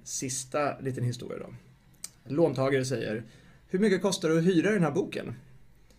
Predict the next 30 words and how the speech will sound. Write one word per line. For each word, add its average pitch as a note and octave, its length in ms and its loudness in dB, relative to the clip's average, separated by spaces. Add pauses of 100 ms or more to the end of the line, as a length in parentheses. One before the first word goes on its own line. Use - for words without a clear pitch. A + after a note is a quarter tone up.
(200)
"Om D3 180 -6
du D3+ 60 -2
har E3 120 2
ett D#3 100 -2
bibliotekskort D#3 640 -2
så C#4+ 320 -6
är A3+ 120 0
det A3 60 -2
alldeles E3+ 220 -2
gratis F3+ 400 0
att D3+ 60 4
låna", C#3 360 2 (100)
säger A#2 240 -6
jag. E2+ 180 -8 (960)
"Hur F#3 100 0
mycket F#3+ 260 0
kostar F3 320 0
det E3+ 40 4
att E3 80 4
hyra E3+ 200 4
en E3 120 0
C F3+ 340 2
D-skiva A3+ 400 0
då?" - 200 -6 (720)
"De F3 200 -6
är A#3+ 40 -2
också - 240 0
gratis", C#3 420 -2
säger - 300 -8
jag. B2 120 -12